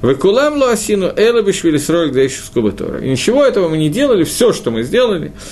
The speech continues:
мы сделали только для того, чтобы Исраиль занимался Торой, исключительно. Омар Лаем Акодыш Барух, отвечаем им Всевышним: "Коль Маш Саситам, Лесор Хацмейхам Аситам". Все, что вы сделали, вы сделали для себя. Тикантам Кшарим таки да, вы исправили, построили, навели много мостов.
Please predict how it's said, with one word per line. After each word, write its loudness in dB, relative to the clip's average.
мы 2
сделали 2
только 0
для -2
того, 0
чтобы 0
Исраиль -2
занимался -2
Торой, 0
исключительно. -4
Омар 2
Лаем 2
Акодыш 0
Барух, 2
отвечаем -2
им 0
Всевышним: -2
"Коль 2
Маш 0
Саситам, -2
Лесор -2
Хацмейхам -6
Аситам". -12
Все, 2
что 2
вы 4
сделали, 2
вы 2
сделали 0
для -4
себя. -6
Тикантам 0
Кшарим 0
таки -2
да, 0
вы 2
исправили, 2
построили, 2
навели 2
много 0
мостов. -4